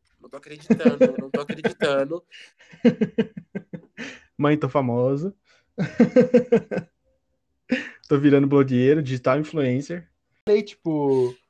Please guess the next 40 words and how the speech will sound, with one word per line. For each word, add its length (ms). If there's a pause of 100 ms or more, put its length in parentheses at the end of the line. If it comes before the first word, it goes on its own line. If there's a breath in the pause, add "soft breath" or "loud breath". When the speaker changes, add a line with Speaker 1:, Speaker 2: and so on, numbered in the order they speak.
(420)
Speaker 2:
você 240
vê, 320
teve 360
a, 420
a 40
pessoa 280
tirando 260
foto 240
com 60
você, 200
você 120
já 100
mandou 680
áudio 240
pra 140
mãe, 180
né? 120
Tipo, 220
"Mãe, 220
tô 100
famoso." 560 (360)
<laughs> 440
Speaker 1:
Então, 460 (180 loud breath)
sabe 180
o 20
que 60
aconteceu? 480 (180)
Essa 260
pessoa 640
que 160
me, 140
que 200
me 80
conheceu 560
não 220
pediu 220
pra 120
tirar 200
foto 240
comigo. 360